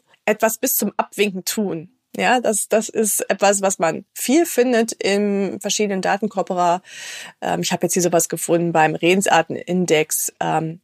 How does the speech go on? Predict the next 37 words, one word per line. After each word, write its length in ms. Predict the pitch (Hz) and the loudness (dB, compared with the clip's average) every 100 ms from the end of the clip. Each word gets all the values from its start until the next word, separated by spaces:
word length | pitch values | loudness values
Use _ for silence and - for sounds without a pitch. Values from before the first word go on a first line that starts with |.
| _ | _
fetziger 680 | - - - 160 - 277 190 | -12 -4 -2 0 0 2 0
Beat 300 | - 220 226 | 0 -2 0
und 200 | 196 185 | -2 0
legendärer 520 | 190 220 208 196 185 | 2 2 2 2 2
Rock'n'Roll 600 | 175 180 214 185 175 202 | 0 -2 -2 0 2 2
bis 220 | 196 - | 0 -2
zum 220 | - 202 - | -2 -2 -2
Abwinken, 920 | - - - 226 247 - 262 330 262 - - | -6 -6 0 0 -2 -6 -6 -4 -6 -6 -8
<laughs> 200 | - - | -10 -8
Shampoos 580 | - 233 285 - 254 - | -2 0 0 2 2 2
bis 220 | 254 - | 0 0
zum 200 | - 226 - | 0 0 0
Abwinken, 1040 | - - 226 220 240 - 214 214 214 220 - - - - _ | -2 -2 0 0 -2 -4 -2 0 -2 -6 -12 -10 -10 -10 _
ähm, 400 | 170 165 165 165 160 175 - - | -2 0 2 0 -2 -6 -8 -2
er 180 | 185 | 0
feiert 380 | 190 196 185 190 | 2 2 2 2
seinen 240 | 190 170 175 | 0 -2 0
Geburtstag 540 | 170 190 214 190 180 | 2 2 2 0 2
bis 180 | 190 - | 0 0
zum 180 | 185 - | 0 -2
Abwinken 960 | - - 175 175 180 175 175 170 170 - _ _ | -2 0 0 2 0 0 -2 -4 -10 -18 _ _
und 180 | 220 233 | 0 2
so 100 | 202 | 2
weiter 240 | 165 - | 0 0
und 80 | 151 | -2
so 80 | - | -4
fort. 100 | 165 | -2
Also 120 | 190 | 0
relativ 440 | 196 208 226 233 208 | 2 4 2 2 -4
viele 180 | 214 220 | -2 -2
Belege, 520 | 185 165 180 208 190 | -2 0 2 2 0
wo 80 | 185 | -2
man 180 | 190 | -2
dieses 280 | 190 180 175 | -2 -2 -4
bis 280 | - 214 - | -2 -2 0
zum 160 | 196 - | -2 -4
Abwinken 640 | - - 147 156 165 170 | -6 -2 -4 -4 -10 -12